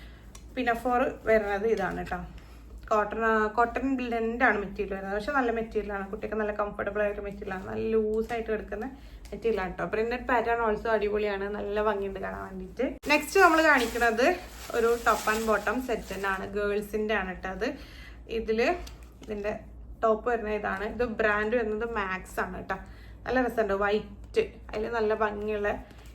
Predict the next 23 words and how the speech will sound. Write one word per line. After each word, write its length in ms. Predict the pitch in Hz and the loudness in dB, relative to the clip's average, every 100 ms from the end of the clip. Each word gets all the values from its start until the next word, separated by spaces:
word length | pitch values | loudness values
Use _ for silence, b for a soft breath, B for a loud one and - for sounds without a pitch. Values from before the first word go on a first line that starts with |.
| B - 220 | B -4 0
ഇതുപോലത്തെ 420 | 220 214 214 107 - - | 2 2 0 -4 -6 -8
സീക്വൻസ് 420 | 240 220 208 196 214 | -6 -4 -4 -2 0
വർക്കൊക്കെ 320 | 202 214 208 202 | 0 -2 -2 -2
കൊടുത്തിട്ടുണ്ട്. 600 | 190 196 - 190 185 196 262 - | -2 -8 -10 -8 -4 -4 -6 -4
നല്ല 160 | 220 254 269 | -2 0 -2
രസമുണ്ട് 280 | 262 233 208 | -2 -2 -2
കാണാൻ 200 | 202 196 196 | -2 -4 -6
വേണ്ടിയിട്ട്. 440 | 190 190 185 247 330 - B B B - 220 | -8 -8 -6 -2 -2 -4 B B B -2 0
And 140 | 226 - 226 | 0 -2 -6
ഇതിലേക്ക് 580 | 240 240 214 196 240 320 - B B B - | -2 0 0 0 0 0 -2 B B B -4
ഈ 40 | 220 208 | 0 0
ഒരു 140 | 269 339 B B B B B - | 0 -4 B B B B B -8
പിങ്ക് 420 | 233 202 202 202 294 370 B B B B - | -4 -4 -6 -4 -4 -6 B B B B -4
ട്രൗസറാണ് 600 | 202 185 190 202 185 180 | -2 -2 -2 -2 0 -2
വരുന്നത്. 320 | 190 180 160 - - B B - - - - - | -4 -6 -8 -10 -16 B B -18 -20 -20 -18 -12
ഇതിൻ്റെ 280 | - 220 226 240 | -2 0 2 2
എൻ-, 160 | 214 202 208 | 0 -4 -4
ഏ, 20 | 214 202 202 202 - | -2 0 -2 -4 -4
ഒരു 160 | 214 220 220 - - | 0 0 0 -4 -2
ഇതിൽ 180 | 208 226 320 - | 0 0 -2 -4
ഇതുപോലത്തെ 360 | 208 202 190 214 - 202 | -4 -4 -2 -4 -4 -4
വർക്ക് 280 | 196 196 202 | -4 -6 -4
കൊടുത്തിട്ടുണ്ട്. 600 | 196 196 - - 180 180 | -4 -4 -8 -14 -10 -4